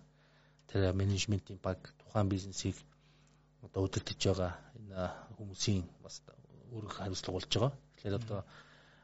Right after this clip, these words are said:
хуучин бол тухайн хийж байгаа бизнесийг бол, а, бизнесийн домен ойлголт гэж яддаг те. Тухайн бизнесийг сайн ойлгодог улсууд,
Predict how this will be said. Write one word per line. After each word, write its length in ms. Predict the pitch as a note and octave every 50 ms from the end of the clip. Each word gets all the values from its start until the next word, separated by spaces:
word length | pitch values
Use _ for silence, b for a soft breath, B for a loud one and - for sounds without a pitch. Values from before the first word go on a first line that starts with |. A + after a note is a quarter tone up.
| B -
хуучин 460 | G2 - A2+ G#2 G2+ - - A2 G#2
бол 160 | G#2 G#2 F#2
тухайн 760 | - G2+ F#2+ F#2 F#2+ - A#2 - - - - A2 G#2+ G2+ F2+
хийж 200 | D#2+ G2+ F#2+ - -
байгаа 160 | - G2 G2+
бизнесийг 500 | F2+ G2+ G2 F#2+ G#2+ G2 - - G2 F#2+ G2
бол, 160 | F#2+ F#2 - - - - - _ _ - - - -
а, 460 | C#2 C#2 C2+ C#2+ C#2+ C2+ C#2+ C2 C#2+ - B2
бизнесийн 640 | - G#2 G2+ G#2 G#2 G2 - - A2 G#2 G2+ F#2+ - - - - _ _ _ _ _ _ _ _ _ _ _ - -
домен 540 | A#2+ A#2 G#2+ G#2 A2+ A2+ A2 G2+ G2 G2 F#2+
ойлголт 340 | G2+ G2+ G2+ - F#2 - -
гэж 120 | F#2+ - -
яддаг 220 | F#2 - - - -
те. 160 | - G2+ F#2+
Тухайн 300 | - - - - A2 G#2
бизнесийг 420 | F#2+ G2+ F2+ G2 G2 F#2 - - -
сайн 260 | - - G#2 G2+ F#2+
ойлгодог 340 | F#2+ F#2 - - - - F2+
улсууд, 340 | F2+ - - - F#2+ F2+